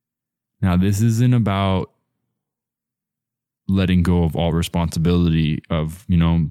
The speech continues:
the content you create and be like, "Well, it's not mine, it's God's." That's not what I'm saying. You need to take responsibility to a certain level, but it's going through you.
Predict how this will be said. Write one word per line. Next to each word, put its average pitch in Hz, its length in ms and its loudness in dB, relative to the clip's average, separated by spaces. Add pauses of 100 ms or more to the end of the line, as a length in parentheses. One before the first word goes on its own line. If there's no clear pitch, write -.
the - 80 -4
content 90 440 -2
you 76 120 -2
create 82 260 0
and 80 100 2
be 78 60 0
like, 78 160 -2
"Well, 87 80 0
it's 78 100 -4
not 110 240 -2
mine, 123 400 0
it's 110 160 -2
God's." 98 580 -2
That's 92 200 -2
not 120 120 0
what 117 120 2
I'm 101 100 2
saying. 95 300 -2
You 82 120 0
need 92 160 2
to 95 60 -2
take 101 160 0
responsibility 101 840 0 (600)
to 104 100 -2
a 92 40 0
certain 90 280 0
level, 98 440 -2 (2750)
but 101 180 -6
it's - 260 -8
going 101 400 2
through 107 680 0
you. 87 600 0